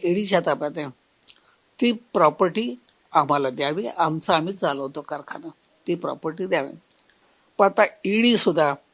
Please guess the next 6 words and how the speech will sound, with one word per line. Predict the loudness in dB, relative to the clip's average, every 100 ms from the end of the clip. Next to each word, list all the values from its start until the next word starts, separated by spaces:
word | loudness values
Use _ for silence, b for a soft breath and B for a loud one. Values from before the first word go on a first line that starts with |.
| _ _ -20 _ -20
भारत | -16 -6 -2 0 2
सरकारच्या | 2 -2 -4 -4 -4 -2 -4
ताब्यातली | -4 -6 -6 -8 -8 -6 -6
संस्था, | -4 -6 -6 -8 -8 b b -4
त्यांच्या | -2 2 6
आकृत्या | 6 6 -6 -4 -4